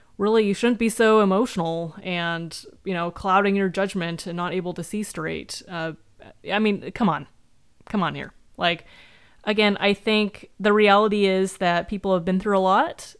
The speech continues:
and, you know, it takes a toll on folks. And, you know, and some people think that they're impervious to,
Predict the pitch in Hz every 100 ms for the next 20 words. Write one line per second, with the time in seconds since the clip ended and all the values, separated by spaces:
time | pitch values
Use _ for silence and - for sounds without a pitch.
0 | _ 190 180 180 175 175 165 - - 208
1 | 185 190 196 190 208 190 196 196 190 214
2 | 240 233 233 247 - - 196 185 180 180
3 | 175 240 233 - 220 - 247 262 254 240
4 | 240 233 220 - 202 196 190 208 196 208
5 | 202 - - 190 180 175